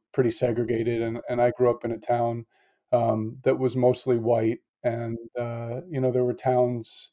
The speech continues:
there were cities and towns nearby, um,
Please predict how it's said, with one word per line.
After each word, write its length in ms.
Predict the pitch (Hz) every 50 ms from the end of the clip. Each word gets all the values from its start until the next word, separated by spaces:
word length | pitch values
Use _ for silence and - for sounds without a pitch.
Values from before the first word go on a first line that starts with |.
| -
there 100 | - 131
were 80 | 123 117
cities 400 | - - - 131 123 123 117 113
and 120 | 117 113
towns 460 | - 120 123 120 117 120 120 110 104
nearby, 680 | 120 123 117 113 110 123 123 123 123 120 117 117 113 117 - _ _ _ _ _ _ _ _ _ _ _ _ -
um, 640 | 123 120 113 113 113 113 113 110 113 110 110 120 175